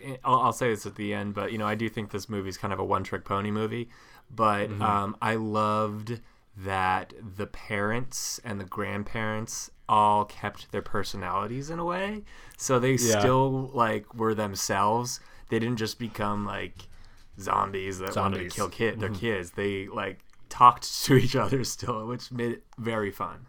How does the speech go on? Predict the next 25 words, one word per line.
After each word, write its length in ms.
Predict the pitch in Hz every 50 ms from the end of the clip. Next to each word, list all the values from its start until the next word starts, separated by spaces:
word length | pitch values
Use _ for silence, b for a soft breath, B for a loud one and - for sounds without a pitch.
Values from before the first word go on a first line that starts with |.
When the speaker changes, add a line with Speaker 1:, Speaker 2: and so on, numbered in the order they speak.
| -
Speaker 1:
and 120 | 107 101 101
funny. 360 | - 107 101 95 90 80 80 - -
Speaker 2:
Yeah, 340 | - 202 208 170 104 87 - - - - -
yeah, 300 | - 135 143 131 101 87 -
I 120 | 117 127
do. 200 | 135 131 131 120
I 80 | 110 117
think 180 | - 139 120
that 160 | 117 120 113 110
added 340 | 113 117 113 110 104 98
the 100 | 95 104
humor 360 | 95 107 110 104 101 98 98 95
aspect 380 | 92 95 - - - 92 87
for 220 | - - 101 95 92
sure 380 | - - 110 87 76 76 - B B B B B B B
and 140 | 104 95 92
was 140 | 90 90 85
a 60 | 87
part 240 | 80 - 90 87 87
of 100 | 82 82
it. 140 | 80 71 - B B B B B B B B B
Um, 380 | - 110 110 110 107 104 101 - b b b b b b b - - - 113
again, 520 | 131 127 127 131 135 139 139 147 165 160 139
the, 300 | 123 120 117 120 127 -
the, 300 | 123 113 113 110 120 -